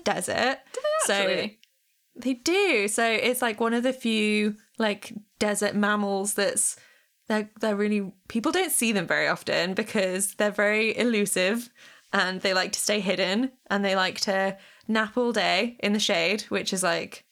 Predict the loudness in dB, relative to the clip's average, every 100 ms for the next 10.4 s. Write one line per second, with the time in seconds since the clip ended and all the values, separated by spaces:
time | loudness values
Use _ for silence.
0 | _ _ _ _ _ -4 -2 -2 -2 -2
1 | 0 0 0 0 -2 -2 -2 0 0 0
2 | 0 -2 -2 -4 -8 -6 -6 -4 -4 -2
3 | -2 -4 -10 -14 -12 -6 -4 -2 -2 -2
4 | -4 -4 -6 -6 -6 -6 -4 -4 -4 -4
5 | -4 -2 -4 -6 -4 0 0 -2 -4 -2
6 | 0 0 0 0 0 -4 -8 -4 -2 0
7 | -2 -2 -4 0 -2 0 -2 0 -2 -4
8 | _ _ _ _ _ -4 -2 0 0 0
9 | 0 0 0 0 0 0 0 0 0 2
10 | 2 0 0